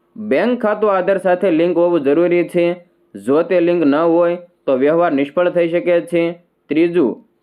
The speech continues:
ડી બી ટી, એટલે કે ડાયરેક્ટ બેનિફિટ ટ્રાન્સફર, આ વિકલ્પ ચાલુ હોવો જરૂરી છે, જેથી પૈસા સીધા ખાતામાં ટ્રાન્સફર થઈ શકે.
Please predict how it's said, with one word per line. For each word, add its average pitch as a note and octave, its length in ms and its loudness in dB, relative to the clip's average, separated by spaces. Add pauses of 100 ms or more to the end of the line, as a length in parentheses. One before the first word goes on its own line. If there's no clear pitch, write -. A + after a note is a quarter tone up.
ડી C3+ 220 0
બી E3+ 180 0
ટી, F3 300 0 (240)
એટલે D#3+ 200 0
કે G3+ 200 0
ડાયરેક્ટ E3 480 -2
બેનિફિટ F#3+ 480 0
ટ્રાન્સફર, D#3+ 520 -2 (440)
આ G3 260 0
વિકલ્પ G3 460 0
ચાલુ E3+ 320 2
હોવો F3 180 2
જરૂરી E3 480 2
છે, E3+ 180 -2 (520)
જેથી E3+ 400 0
પૈસા F#3+ 320 0
સીધા F3 260 0
ખાતામાં E3+ 440 -2
ટ્રાન્સફર D3+ 500 -2
થઈ E3+ 180 0
શકે. E3+ 260 0